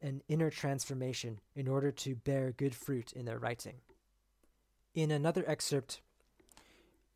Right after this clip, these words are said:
we read that Merton describes his friend Lax again,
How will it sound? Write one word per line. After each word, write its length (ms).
we 220
read 320
that 300
Merton 480
describes 580
his 140
friend 380
Lax 420
again, 400